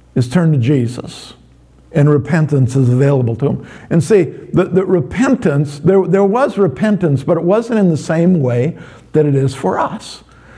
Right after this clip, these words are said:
And so Moses and Aaron, they fell down on their faces and they interceded for the people. And so in verse,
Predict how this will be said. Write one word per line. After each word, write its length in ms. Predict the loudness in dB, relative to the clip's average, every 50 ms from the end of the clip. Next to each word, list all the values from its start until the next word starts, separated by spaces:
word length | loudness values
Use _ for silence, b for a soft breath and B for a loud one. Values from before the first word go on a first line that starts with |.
| B B B B B
And 120 | -2 -2
so 160 | 2 2 2 4
Moses 640 | 4 4 6 6 4 4 2 0 0 -2 0 0
and 120 | -2 -2 0
Aaron, 320 | 0 0 2 2 2 2
they 120 | 2 2 0
fell 300 | 0 0 0 0 2 0
down 340 | 0 0 0 2 2 2
on 60 | 2 0
their 120 | 0 -2
faces 520 | -2 0 2 2 2 2 0 0 0 2
and 80 | 2 2
they 140 | 2 4 4
interceded 560 | 4 2 0 -2 0 0 0 0 0 -4 -4
for 160 | -2 0 0
the 100 | 0 -2
people. 480 | -2 -2 -2 -2 -2 -4 -6 -8 -8 -8 -14 B B B B B B B B B B B B
And 120 | 0 0
so 200 | 2 4 4 4 4
in 100 | 4 2
verse, 400 | 4 2 2 2 0 -6 -12